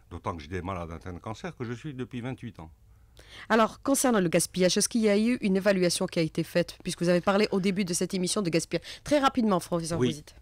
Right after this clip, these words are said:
Speaker 1: Alors, le ministre de la Santé, il y a quelques mois,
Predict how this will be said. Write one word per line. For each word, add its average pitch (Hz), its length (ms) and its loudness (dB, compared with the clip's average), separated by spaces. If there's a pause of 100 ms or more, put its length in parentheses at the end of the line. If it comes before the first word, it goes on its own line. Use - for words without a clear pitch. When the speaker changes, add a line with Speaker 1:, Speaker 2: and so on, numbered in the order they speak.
Speaker 1:
Alors, 123 280 -6
le 139 520 0
ministre 123 340 -2
de 107 60 -12
la 113 100 -6
Santé, 104 400 -10
il 85 80 -8
y 82 60 -10
a 76 260 -12
quelques 90 300 -12
mois, 110 340 -6